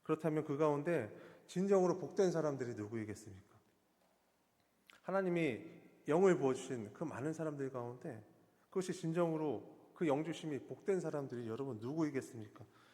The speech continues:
예수 그리스도의 희생의 그 은혜를 아는 사람들입니다, 여러분. 그 은혜가 나를 향하기에 그것이 너무나 감사한 사람들입니다.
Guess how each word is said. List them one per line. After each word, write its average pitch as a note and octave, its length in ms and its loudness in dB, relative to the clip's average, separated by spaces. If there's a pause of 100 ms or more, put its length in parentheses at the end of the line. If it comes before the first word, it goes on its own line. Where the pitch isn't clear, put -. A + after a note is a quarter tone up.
(280)
예수 F3+ 220 2
그리스도의 F#3 440 -2
희생의 A3+ 440 -2
그 E3+ 100 -2
은혜를 E3 400 4
아는 D3 240 0
사람들입니다, A#2+ 680 -4
여러분. A#2 380 -12 (680)
그 F3 260 2
은혜가 E3+ 760 2
나를 F#3 400 2
향하기에 D3 640 0 (120)
그것이 F3+ 300 0
너무나 G3+ 380 4
감사한 E3 480 6
사람들입니다. B2+ 720 -2